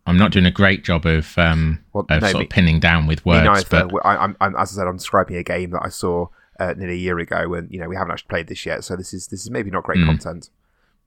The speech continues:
Speaker 1: I'd say sort of like a paper artish,
Speaker 2: Okay.
Speaker 1: uh, blocky style.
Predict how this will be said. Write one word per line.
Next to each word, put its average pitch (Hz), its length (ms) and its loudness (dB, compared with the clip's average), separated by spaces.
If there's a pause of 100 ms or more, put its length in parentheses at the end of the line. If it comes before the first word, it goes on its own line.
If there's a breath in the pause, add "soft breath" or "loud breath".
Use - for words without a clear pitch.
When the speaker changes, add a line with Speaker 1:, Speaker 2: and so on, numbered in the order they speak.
(520)
Speaker 1:
I'd 170 200 4
say 127 280 6
sort 110 260 2
of 104 100 2
like 107 220 4
a - 20 2
paper 98 400 2
artish, 90 800 2 (100)
Speaker 2:
Okay. 92 300 -2
Speaker 1:
uh, 82 280 4 (300)
blocky 87 680 4
style. 76 400 2